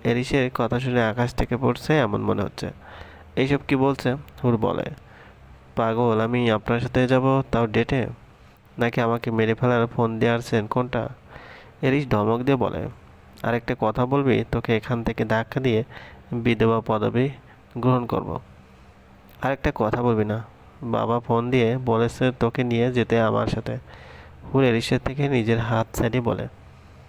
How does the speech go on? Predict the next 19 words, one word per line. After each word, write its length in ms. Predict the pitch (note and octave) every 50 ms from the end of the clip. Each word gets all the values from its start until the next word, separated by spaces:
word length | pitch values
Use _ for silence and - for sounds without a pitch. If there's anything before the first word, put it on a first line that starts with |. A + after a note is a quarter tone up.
| - - - - - -
"এই, 160 | D3+ C3+ B2+
এই, 160 | B2+ B2 A#2 A2 -
কি 100 | - A#2+
বললেন? 360 | A2+ A2+ A#2 A#2+ B2+ C#3 D3+ - - - - - - -
বিধবা? 560 | A#2 A#2 B2 C3 C3 D3+ C#3+ A#2 G2 G2 G#2+ A2 - - - -
আপনি 340 | - B2 A#2 - - C3+ B2+
জেন্ডার 400 | A2+ A#2 A#2 A2+ A#2+ B2+ C3+ C#3
চেঞ্জ 300 | C3+ - D3+ D3+ D3 -
করলেন 380 | - - D#3 D3+ D3+ D#3 D#3 D3+
কবে?" 300 | - - A2 - - - - - - - - - - - - - - - - - - - - -
"বিধবা 360 | A#2+ B2+ C3 C3+ C#3+ D3 D3
তো 200 | D3+ D3 C#3 C3
স্ত্রীলিঙ্গ," 640 | - - C#3 C3 B2+ B2 A2+ G#2 G2 G2 G#2 A2+ B2+ - -
এরিস 400 | - A#2 B2 B2+ B2+ - - -
নিজের 240 | A#2+ A2+ A2+ A2+ A2
কপাল 300 | - A2 G#2+ G#2 - C3
চাপড়াতে 480 | B2+ B2+ B2 A2+ - - A#2 - - B2+
চাপড়াতে 360 | C3 B2 B2 - B2 - C3
বলে। 340 | C#3 - - - - -